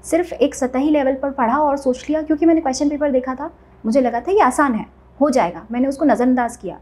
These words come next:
लेकिन जब उस paper में आप उस दो घंटे में पहुँचते हैं ना, तो साठ question करना आसान है, साठ से सत्तर से पचहत्तर जाने में आपको बहुत मेहनत लगती है, तो वो shortcut नहीं लें।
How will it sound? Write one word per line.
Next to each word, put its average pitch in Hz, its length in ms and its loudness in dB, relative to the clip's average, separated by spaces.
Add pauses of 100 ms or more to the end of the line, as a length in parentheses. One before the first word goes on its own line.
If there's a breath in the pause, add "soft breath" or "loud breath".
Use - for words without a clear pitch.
(340 soft breath)
लेकिन 262 140 2
जब 330 140 0
उस 359 100 -6
paper 247 340 0
में 311 160 0
आप 294 200 0
उस 302 80 0
दो 254 140 4
घंटे 269 240 -2
में 302 120 -2
पहुँचते 226 400 -4
हैं 277 160 0
ना, 302 180 -6 (460 soft breath)
तो 370 220 0
साठ 277 340 0
question 311 260 0
करना 311 260 2
आसान 254 280 -2
है, 214 160 -8 (200)
साठ 269 280 -2
से 339 100 -4
सत्तर 302 300 2
से 320 120 -4
पचहत्तर 285 420 0
जाने 247 260 -4
में 294 260 -4
आपको 233 220 -4
बहुत 226 280 -4
मेहनत 202 240 -4
लगती 185 260 -10
है, - 120 -12 (480 soft breath)
तो 254 80 4
वो 320 380 2
shortcut 226 460 -2
नहीं 170 140 -8
लें। 160 160 -12